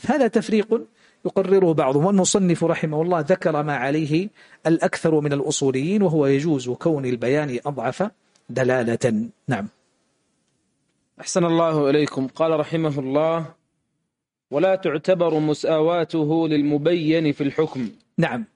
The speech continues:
Speaker 1: لا يشترط أن يكون البيان مساويا للمبين، يعني للمجمل الذي وقع عليه البيان، لا تعتبر مساواته له في الحكم. المسألة السابقة في ضعف الدلالة وقوتها،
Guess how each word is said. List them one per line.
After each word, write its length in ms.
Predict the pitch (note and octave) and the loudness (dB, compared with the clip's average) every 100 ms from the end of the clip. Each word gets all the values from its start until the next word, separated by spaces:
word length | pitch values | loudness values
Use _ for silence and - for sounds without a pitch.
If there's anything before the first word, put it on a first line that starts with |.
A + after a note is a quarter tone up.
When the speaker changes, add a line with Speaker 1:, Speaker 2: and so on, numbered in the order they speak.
| _ | _
Speaker 1:
لا 200 | D3 G#3+ | -2 0
يشترط 640 | C4+ A#3 - A3 A3 F3 F#3+ A3 - G#3 _ _ - | 2 2 2 0 0 2 2 0 -4 -16 _ _ -4
أن 80 | D#3+ | 0
يكون 460 | D#3 D#3 G#3+ A3 F#3 | 2 2 2 2 2
البيان 800 | D#3+ D3 D#3+ F3 F#3 G3+ A#3 A#3 _ _ - | 2 0 0 2 2 2 0 -4 _ _ -4
مساويا 840 | D3+ - G3 G3 F3 F3 G#3 G#3+ - | -2 0 0 2 2 2 2 0 -6
للمبين، 840 | D3 F3 F3 E3 D#3 F3 D3 B2+ | -2 0 2 2 2 0 0 -2
يعني 180 | C3 C#3 | 0 -2
للمجمل 580 | C#3+ C#3+ D#3 F3 E3 D3+ | -2 -2 0 0 0 2
الذي 400 | D3+ D3 D3+ D3 | 2 2 2 0
وقع 280 | C3+ D#3 E3+ | 0 0 -2
عليه 500 | D#3+ D#3 C3 C3+ E3 | -2 -2 0 0 0
البيان، 400 | E3+ G3 G3+ C#3+ - _ _ _ _ G3 | 0 0 0 -4 -10 _ _ _ _ -2
لا 120 | B3 | 0
تعتبر 460 | B3 G#3 A#3 A#3 | 0 0 2 2
مساواته 720 | A3+ F#3+ F#3+ F#3 G#3+ G#3 F#3 | 2 2 2 2 2 2 4
له 160 | F#3 D#3+ | 4 2
في 120 | - | 2
الحكم. 440 | D3 D3 - A#2 A2+ | 0 -2 -4 -8 -4
المسألة 420 | D3+ G3 - A#3+ A#3 | 0 0 2 0 2
السابقة 500 | G#3 - A#3+ G#3 G3 | 0 2 2 0 0
في 160 | F#3 F#3 | 0 2
ضعف 280 | G#3 F#3+ G3+ | 2 0 0
الدلالة 580 | D#3 E3 F#3+ G3 F3 | 2 2 2 2 2
وقوتها، 800 | D#3+ D3+ D#3 D#3 D#3 C3+ B2 G#2 | 2 2 0 0 -2 -4 -6 -8